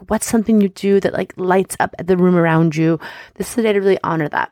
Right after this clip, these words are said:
Play, be creative. I love solstice energy, okay? It's very sexy to me too. So you might fall in love, just saying. And then, yeah, all that with Jupiter retrograde.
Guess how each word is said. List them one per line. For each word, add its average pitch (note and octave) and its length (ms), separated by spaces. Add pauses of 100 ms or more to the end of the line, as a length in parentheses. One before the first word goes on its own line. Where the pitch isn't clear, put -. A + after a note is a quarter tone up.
(140)
Play, E3 640
be E3 160
creative. D#3 640
I E3+ 140
love E3 260
solstice - 360
energy, - 400
okay? E3 280
It's E3 120
very A3+ 180
sexy - 560
to - 120
me G#2 140
too. - 300 (260)
So D#3 300 (220)
you D3+ 60
might C#3+ 160
fall E3+ 160
in E3+ 60
love, - 200 (100)
just D#3 260
saying. - 380
And G#3 140
then, B3 220
yeah, D4 120 (240)
all G#3 260
that G#3 260
with F#3+ 140
Jupiter F#3+ 300
retrograde. F#3 680